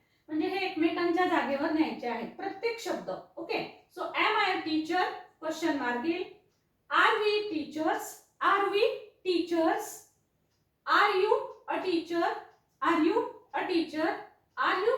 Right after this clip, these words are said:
teachers? तुम्ही शिक्षक आहात का? Are you teachers? Is he a teacher? तो एक शिक्षक आहे का? Is he a teacher? Is it a teacher? Is Parth a teacher? Is Tanu a teacher?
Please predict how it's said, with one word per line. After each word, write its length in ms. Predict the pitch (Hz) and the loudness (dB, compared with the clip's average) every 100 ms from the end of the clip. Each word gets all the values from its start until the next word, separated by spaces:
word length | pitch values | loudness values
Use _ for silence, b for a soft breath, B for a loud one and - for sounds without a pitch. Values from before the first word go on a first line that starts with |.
| - | 0
teachers? 640 | 294 226 302 269 392 - - - _ _ _ _ | -4 -4 -2 0 0 -2 -8 -18 _ _ _ _
तुम्ही 180 | 359 453 | -8 -4
शिक्षक 460 | 339 330 - 381 440 | -2 -2 -2 0 4
आहात 440 | 359 302 247 202 | 6 6 2 -4
का? 260 | - 262 - - - _ 277 | -2 -2 -2 -8 -20 _ 0
Are 160 | 339 | 2
you 160 | 440 494 494 | 4 4 4
teachers? 680 | 320 - 294 262 262 - - - _ _ _ _ _ | 2 2 -4 -4 -4 -6 -8 -16 _ _ _ _ _
Is 260 | 370 392 - | 0 0 4
he 60 | 453 | 6
a 100 | 494 453 | 6 4
teacher? 400 | 415 403 415 466 - - _ _ _ _ 403 | 0 -2 -2 -2 -2 -8 _ _ _ _ -2
तो 120 | 453 | 2
एक 180 | 508 508 | 2 2
शिक्षक 380 | 466 453 466 415 | -2 -2 0 0
आहे 240 | 370 370 | 0 -2
का? 240 | 370 359 381 - - _ _ | -2 -4 -4 -6 -18 _ _
Is 240 | - 349 - | -6 -6 0
he 80 | 415 | 2
a 100 | 453 466 | 2 0
teacher? 400 | 415 415 415 453 453 - _ _ _ _ - | -2 -2 0 0 -2 -12 _ _ _ _ -4
Is 200 | 403 480 | 2 4
it 140 | 508 | 4
a 80 | 480 415 | 2 2
teacher? 400 | 392 392 392 415 427 - _ - | -2 0 0 0 -4 -12 _ -4
Is 240 | 370 440 466 | -2 0 2
Parth 260 | 427 427 415 | 4 4 0
a 80 | - | -2
teacher? 380 | 370 - 392 403 415 - 370 | -2 -2 0 0 -2 -10 -6
Is 240 | 403 427 466 | -4 -2 -2
Tanu 240 | 466 466 453 | -2 0 -2
a 100 | 440 | 0
teacher? 460 | 359 349 370 381 | -2 -2 0 0